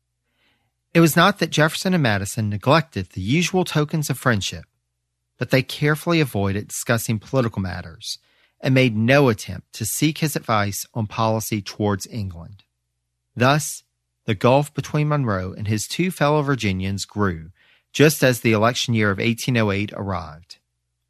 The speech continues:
As discussed most recently last episode, Representative John Randolph of Roanoke and others in the Democratic Republican ranks who are dubbed the Old Republicans saw Monroe as a viable alternative to Jefferson's intended successor,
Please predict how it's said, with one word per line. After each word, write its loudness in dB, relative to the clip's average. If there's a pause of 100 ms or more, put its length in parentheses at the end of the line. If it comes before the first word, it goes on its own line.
(680)
As 4
discussed 0
most 4
recently -2
last 0
episode, -10 (440)
Representative 2
John 2
Randolph 0
of -12
Roanoke -4
and -8
others 2
in 2
the 0
Democratic 2
Republican -2
ranks -4 (260)
who 4
are 8
dubbed 2
the 2
Old 4
Republicans -6 (380)
saw 4
Monroe 2
as -6
a -2
viable 2
alternative -2 (160)
to -10
Jefferson's -2
intended -2
successor, -6